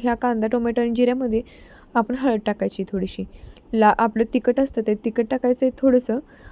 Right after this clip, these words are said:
आणि मस्त हे भाजून घ्यायचं आहे. आता कारलं काय केलेलं, उभं उभं फोडी, अ, गोल गोल चिरून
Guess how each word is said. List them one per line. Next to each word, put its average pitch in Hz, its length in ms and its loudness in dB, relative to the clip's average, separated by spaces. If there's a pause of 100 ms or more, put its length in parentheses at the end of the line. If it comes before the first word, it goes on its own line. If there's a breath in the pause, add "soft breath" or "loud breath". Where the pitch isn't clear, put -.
(140 loud breath)
आणि 226 180 2
मस्त 269 320 -2
हे 330 120 0
भाजून 226 380 0
घ्यायचं 190 280 -2
आहे. 190 60 -4 (340 loud breath)
आता 220 160 -2
कारलं 226 340 0
काय 247 120 0
केलेलं, 254 260 2
उभं 226 240 2
उभं 220 180 4
फोडी, 247 320 2
अ, 226 140 0 (320)
गोल 233 140 6
गोल 226 140 2
चिरून 254 300 0